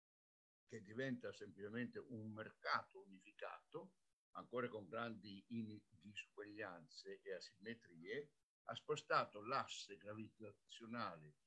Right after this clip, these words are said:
della storia del Mezzogiorno e dell'Europa verso il nord dell'Europa. Il Mezzogiorno è diventato ancora di più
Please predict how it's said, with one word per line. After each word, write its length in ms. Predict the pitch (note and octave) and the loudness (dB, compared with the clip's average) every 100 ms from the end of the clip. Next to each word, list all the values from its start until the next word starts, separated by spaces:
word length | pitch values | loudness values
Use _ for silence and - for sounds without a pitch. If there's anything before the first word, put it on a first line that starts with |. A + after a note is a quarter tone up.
| _ _ - | _ _ -4
della 360 | G2 F#2 F#2 | -2 0 -2
storia 480 | - - B2 G2+ F#2+ | -4 4 6 6 2
del 120 | G2+ | -2
Mezzogiorno 1080 | A2 A#2 C3 A#2 B2 C3+ C3+ D3+ D3+ D3+ D3 | -2 -2 -2 -2 0 -2 -2 -4 -2 0 0
e 60 | A2+ | 0
dell'Europa 600 | G#2+ C3+ B2 A#2 C3+ C#3 B2+ | -2 -2 0 0 0 -2 -2
verso 300 | A#2 A#2+ - | -2 -6 -6
il 80 | G#2+ | -6
nord 260 | F#2+ F2 F2 | -4 -4 -6
dell'Europa. 680 | D#2 E2 E2+ - - E2 - | -14 -18 -20 -20 -20 -18 -14
Il 80 | F#2 | -8
Mezzogiorno 640 | G#2 G2+ A2 C#3 A#2+ G#2 | -8 -8 -2 0 0 -2
è 60 | G2 | -4
diventato 580 | G2 G#2 - G2+ - | -6 -10 -4 -2 -2
ancora 320 | F#2 F#2+ A2 A#2+ | -6 -2 0 0
di 100 | A#2+ | -2
più 260 | F#2 A2 | -4 -8